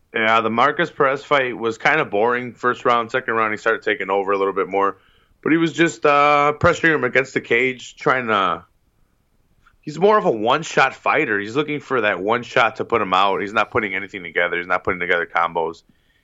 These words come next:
He might throw a one-two when he starts getting comfortable. Um,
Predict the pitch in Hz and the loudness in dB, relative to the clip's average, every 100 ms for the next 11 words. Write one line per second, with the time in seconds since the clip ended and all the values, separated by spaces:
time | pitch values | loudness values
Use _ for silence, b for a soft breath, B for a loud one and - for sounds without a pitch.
0 | _ - 131 131 135 135 127 123 127 - | _ -4 0 2 4 2 2 0 -2 -2
1 | 135 123 110 110 113 - 117 95 107 107 | -2 0 -2 2 0 2 0 0 0 -2
2 | - 87 98 95 - _ _ _ _ _ | -2 -2 0 -2 -8 _ _ _ _ _
3 | _ _ _ _ _ _ _ _ 101 98 | _ _ _ _ _ _ _ _ 0 2
4 | 95 98 98 92 | 4 2 -2 -12